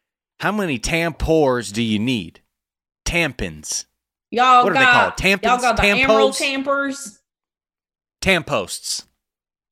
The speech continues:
Speaker 2: Y'all got the Mother of Pearl Tampers?
Speaker 1: Tampax Bay pa-
Speaker 2: What y'all
Speaker 1: Buccaneers.
Speaker 2: got?
Speaker 1: Yeah, let's do that. I mean, you gotta buy five,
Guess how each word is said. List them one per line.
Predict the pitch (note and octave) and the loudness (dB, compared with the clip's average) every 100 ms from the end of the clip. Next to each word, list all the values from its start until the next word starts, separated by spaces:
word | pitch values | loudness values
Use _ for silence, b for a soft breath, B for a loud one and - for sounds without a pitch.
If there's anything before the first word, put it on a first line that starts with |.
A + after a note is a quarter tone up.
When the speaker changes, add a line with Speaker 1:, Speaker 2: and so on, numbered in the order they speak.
| _ _ _ _ _ _ | _ _ _ _ _ _
Speaker 2:
Y'all | B3 C4+ B3+ | 2 4 4
got | B3 G#3+ | 2 2
the | G3+ D#3+ D3 | 2 0 -2
Mother | G3 A3 A3+ | -2 0 -2
of | G3+ | -4
Pearl | - C#4 C4 C4 | 0 2 4 2
Tampers? | B3+ C#4+ C4+ C4 C4 C4+ B3 - - _ _ - | -2 -4 -2 -2 -2 -4 -6 -10 -20 _ _ -2
Speaker 1:
Tampax | F3 E3 F3+ D#3+ - | -2 0 2 2 0
Bay | D#3 D#3 C3+ | 0 0 -2
pa- | - - - | -6 -8 -8
Speaker 2:
What | A#3+ D3 | 0 2
y'all | D#3 A#3+ | 4 2
Speaker 1:
Buccaneers. | C3 A3 - | 2 0 -2
Speaker 2:
got? | - - _ _ _ _ _ _ _ - | -8 -18 _ _ _ _ _ _ _ -6
Speaker 1:
Yeah, | G#2+ E2+ | -4 -4
let's | G2+ A2 | -6 -6
do | A2 | -6
that. | F#2+ E2 - _ _ _ _ _ _ B - | -6 -8 -14 _ _ _ _ _ _ B -4
I | E3 | -2
mean, | D3 | 0
you | D#3+ | 0
gotta | D#3+ | 0
buy | F#2+ D3+ G3+ | 2 0 0
five, | - F3 - | 0 -2 -2